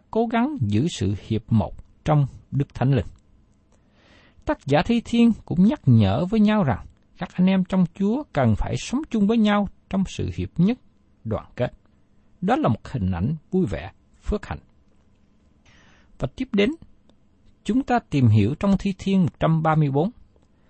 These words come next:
Đây là một thi thiên ngợi khen sau cùng của đoàn lữ hành. Chúng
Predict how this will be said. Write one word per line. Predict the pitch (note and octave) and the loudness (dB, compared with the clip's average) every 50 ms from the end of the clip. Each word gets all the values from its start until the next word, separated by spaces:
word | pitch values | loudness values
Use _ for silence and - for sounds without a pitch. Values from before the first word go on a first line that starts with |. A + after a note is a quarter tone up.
| _ _ _ _ - | _ _ _ _ -4
Đây | - G3+ A3+ | -2 0 0
là | A3 G3 D3+ | 2 2 2
một | B2 G#2 - - | 2 0 -2 -4
thi | - - G3+ G#3 - | -6 -4 -4 -4 -4
thiên | - A3 A3 G#3+ F3 B2+ | -4 -2 2 2 2 2
ngợi | G#2+ E2+ F#2+ G#2 | 2 0 -4 -6
khen | - - G3 G#3+ G#3+ - | -4 0 2 2 2 0
sau | - - A3 A3 G#3 _ | 0 -2 -2 -2 -2 _
cùng | - - C#3+ B2 G#2 F#2 - | -4 0 2 2 2 2 0
của | - F#3+ | -2 -2
đoàn | E3+ D3 A#2+ G2+ G2 | 0 0 0 0 0
lữ | F2+ G#2 D3+ | -2 -2 -2
hành. | F3 D3+ B2 E2 - - _ - _ _ _ _ _ _ _ _ _ _ _ _ _ _ | 0 0 0 -2 -4 -10 _ -20 _ _ _ _ _ _ _ _ _ _ _ _ _ _
Chúng | - G#3+ B3 D4 | -2 0 0 0